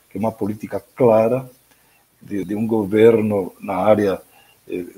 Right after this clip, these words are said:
na, na educação que tenha visão e que inspire confiança de, de que vai investir de verdade, na, tanto na formação, nos salários,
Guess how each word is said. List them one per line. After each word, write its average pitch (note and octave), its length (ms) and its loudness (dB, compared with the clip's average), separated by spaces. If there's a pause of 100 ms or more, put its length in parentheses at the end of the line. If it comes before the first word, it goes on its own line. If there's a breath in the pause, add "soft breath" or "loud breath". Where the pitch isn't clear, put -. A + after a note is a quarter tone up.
(380)
na, G2 220 -8
na A2 180 -2
educação G2+ 580 -4
que - 120 -10
tenha G2 280 -6
visão A#2 720 -2 (520 soft breath)
e G#2+ 60 -14
que - 140 -6
inspire G#2+ 500 0
confiança B2 840 -2
de, G2+ 480 -8
de F#2 160 -16
que - 120 -10
vai A2 340 -4 (140)
investir E3 640 -4
de G#2+ 120 0
verdade, G2 680 -4 (400 soft breath)
na, F#2+ 180 -10
tanto C3 320 -4
na A2 120 -2
formação, A2+ 960 -4
nos A2 380 -6
salários, G2+ 800 0